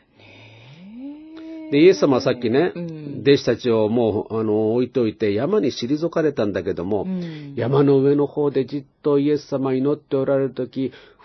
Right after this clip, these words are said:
Speaker 2: ふと
Speaker 1: うん。
Speaker 2: 身を翻してガリラヤ湖を見ると、恐ろしい黒雲が湧き荒れている。その中で、弟子たちが湖の上、ボートの上で泣き叫んでいるではないか。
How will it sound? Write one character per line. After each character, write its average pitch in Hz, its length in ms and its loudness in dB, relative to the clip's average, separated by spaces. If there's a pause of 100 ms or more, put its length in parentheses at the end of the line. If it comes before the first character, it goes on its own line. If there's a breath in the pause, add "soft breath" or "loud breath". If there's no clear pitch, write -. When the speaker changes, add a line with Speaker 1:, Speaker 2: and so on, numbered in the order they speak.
(120)
Speaker 2:
ふ - 80 -14
と 311 260 -2 (880)
Speaker 1:
う - 20 -12
ん。 143 80 -10
Speaker 2:
身 104 140 -4
を 110 100 -2
翻 101 680 -6
し - 160 -18
て 92 420 -6
ガ 95 160 -14
リ 139 160 -6
ラ 160 140 -8
ヤ 160 100 -8
湖 135 240 -8
を 120 60 -4
見 120 160 -2
る 113 100 -8
と、 113 240 -14 (480 loud breath)
恐 80 240 -12
ろ 87 140 -8
し 95 300 -10
い 92 60 -14
黒 104 280 -10
雲 113 260 -4
が 113 160 -4
湧 110 160 -4
き 123 160 -6
荒 123 140 -2
れ 127 100 -2
て 131 160 -4
い 120 140 0
る。 120 240 -2
そ - 320 -6
の 233 180 -4
中 233 340 -10
で、 175 300 -2 (380 loud breath)
弟 107 160 0
子 - 200 -6
た 110 140 0
ち 123 180 -4
が 117 380 -4
湖 120 640 0
の 117 220 0
上、 110 200 2
ボ 127 240 -2
ー 185 40 -2
ト 175 180 -2
の 160 140 0
上 143 240 2
で 139 120 0
泣 135 320 0
き - 160 -8
叫 208 380 0
ん 202 160 -4
で 190 100 0
い 185 60 2
る 185 100 2
で 175 140 4
は 165 120 4
な 151 160 2
い 147 120 0
か。 - 180 -12